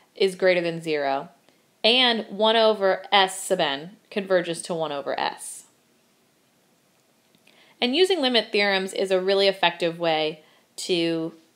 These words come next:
figure out all of these possible theorems, prove them pretty straightforward. In the past, you've just memorized them straight out of a calculus book and never really talked about convergence in a serious way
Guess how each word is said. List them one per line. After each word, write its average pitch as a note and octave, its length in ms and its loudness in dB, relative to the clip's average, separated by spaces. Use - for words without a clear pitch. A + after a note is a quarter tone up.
figure G3 400 2
out E3+ 320 6
all F#3+ 400 6
of F3+ 140 2
these D#3+ 320 -4
possible E3 840 -4
theorems, E3+ 600 -4
prove F#3+ 280 -2
them F3+ 140 0
pretty F3 240 0
straightforward. E3 560 0
In G3+ 80 -4
the G#3+ 80 -2
past, F#3+ 340 0
you've F#3+ 160 -4
just F3 240 -8
memorized E3+ 640 -2
them E3+ 160 -6
straight E3+ 260 0
out D#3+ 120 4
of D#3+ 80 -2
a F3 40 -6
calculus E3 460 -4
book F#3 260 0
and F#3 120 -2
never F3+ 180 0
really G3 180 2
talked A#3+ 280 0
about F#3+ 240 2
convergence F3 640 -4
in E3+ 100 -6
a E3 60 -8
serious E3 440 -4
way E3 340 0